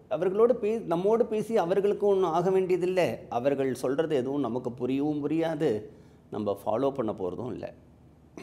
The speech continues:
அதனால அவர்கள் ஊமை மாதிரி இருந்துட்டு போயிடுவா. அவர்களுடைய அனுபவத்தை வாக்குனால சொல்ல முடியாது, சொல்லி நமக்கு புரியவும் வைக்க முடியாது.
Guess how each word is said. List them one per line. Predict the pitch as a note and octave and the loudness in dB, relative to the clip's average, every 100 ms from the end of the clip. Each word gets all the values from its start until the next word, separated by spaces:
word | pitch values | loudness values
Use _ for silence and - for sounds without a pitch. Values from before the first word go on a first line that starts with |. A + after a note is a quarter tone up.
| - - - | -20 -18 -10
அதனால | C3 D3 D3+ F3+ D#3 A2 | -6 -4 0 0 0 -2
அவர்கள் | B2+ C3+ A#2+ A2 - | -6 -4 -2 -2 -2
ஊமை | C3+ D#3 C#3+ | -2 0 0
மாதிரி | B2+ B2 B2+ C3+ C#3+ D3 C#3+ | 0 -2 -2 -2 -2 -2 -2
இருந்துட்டு | A2+ A#2 A#2 | -2 -4 -6
போயிடுவா. | A2 F#2+ D#2+ - - - - - - - - - - - - - - - - | -6 -6 -6 -8 -10 -20 -20 -20 -20 -20 -20 -20 -20 -20 -20 -20 -20 -10 0
அவர்களுடைய | C#3+ E3 D#3+ D#3 C#3+ | 4 4 4 4 4
அனுபவத்தை | C#3+ F#3+ F#3+ F3 E3+ F#3 E3+ A#2+ A#2+ D3 | 4 2 2 2 2 4 4 4 2 -2
வாக்குனால | B2 C#3+ D3+ E3 F#3+ E3+ E3+ F3 | -2 4 4 4 2 2 2 0
சொல்ல | F3 C#3+ D#3+ | 0 0 0
முடியாது, | E3 C#3+ C3 A#2 G#2+ G#3+ - | 2 2 2 2 0 -2 -4
சொல்லி | - C3 E3 F#3 | -4 0 2 2
நமக்கு | C3 B2 A#2+ | 2 0 -4
புரியவும் | A#2+ C#3 C3+ C3 D#3 F3 | -2 -2 0 -2 -2 -2
வைக்க | A#2+ C#3 | -4 -4
முடியாது. | B2 G#2+ G2+ D#2 - | -4 -4 -6 -8 -12